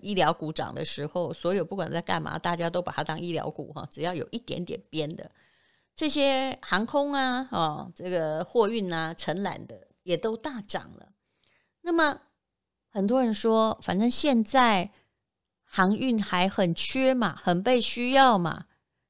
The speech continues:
可是你要记得一件事情，大家对于股价的预期都不是现在，我们预期的都是将来更好。那现在你再投身去买航运股，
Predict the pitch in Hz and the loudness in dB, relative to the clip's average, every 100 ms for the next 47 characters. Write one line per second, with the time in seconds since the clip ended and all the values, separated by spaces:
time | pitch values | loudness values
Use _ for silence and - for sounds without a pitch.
0 | _ 180 214 196 165 165 190 160 147 175 | _ 0 2 4 2 0 0 -2 -2 -2
1 | 160 - 160 - - - 190 - 196 196 | -2 -2 -4 -6 -8 -8 -8 -4 -2 -2
2 | 190 196 165 - 156 - 185 165 180 170 | 0 0 -2 -4 -4 -2 -2 -2 -4 -4
3 | - - - - - _ _ _ _ _ | -4 -4 -6 -10 -16 _ _ _ _ _
4 | _ _ _ - 202 202 - 151 - - | _ _ _ 4 6 6 2 -4 -2 -2
5 | 185 - - 175 135 131 - 80 - _ | -2 -4 -2 2 2 0 -6 -8 -16 _
6 | _ _ - 147 165 196 175 - 143 160 | _ _ -2 0 2 0 0 -2 -4 -6
7 | 156 - - 156 - 143 - 175 160 156 | -6 -6 -4 0 0 -2 -2 0 0 -2
8 | 147 120 135 - - 180 123 - - - | -6 -8 -12 -16 -8 -8 -8 -14 -18 -18
9 | - _ _ _ 208 214 269 214 220 175 | -18 _ _ _ -6 0 2 2 2 0
10 | 147 185 170 - 147 143 - 185 185 - | 0 -2 -2 -2 -4 -2 0 0 -2 -2
11 | 214 170 151 139 151 147 - 220 175 - | 0 -2 -4 -10 -8 -8 -6 -4 -4 -8
12 | - - | -16 -20